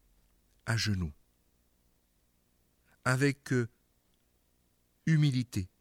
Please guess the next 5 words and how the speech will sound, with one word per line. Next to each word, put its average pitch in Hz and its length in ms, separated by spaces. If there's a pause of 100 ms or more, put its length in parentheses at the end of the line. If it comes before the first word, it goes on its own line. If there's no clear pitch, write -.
(1120)
parce - 300
que 127 260 (1300)
l'accès 123 520
à 98 60
Dieu 85 260